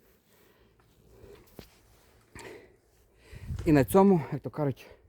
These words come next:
село до Нового року, до весни прощай. Зараз я піду в хату, перевірю, чи все,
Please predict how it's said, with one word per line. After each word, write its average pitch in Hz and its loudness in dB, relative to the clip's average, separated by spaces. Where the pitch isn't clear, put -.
село 160 4
до 147 2
Нового 139 2
року, 190 -2
до 135 0
весни 147 -2
прощай. 131 -6
Зараз 131 -4
я - -14
піду 127 -8
в 117 -8
хату, 202 -6
перевірю, 170 -4
чи 160 -10
все, 156 -6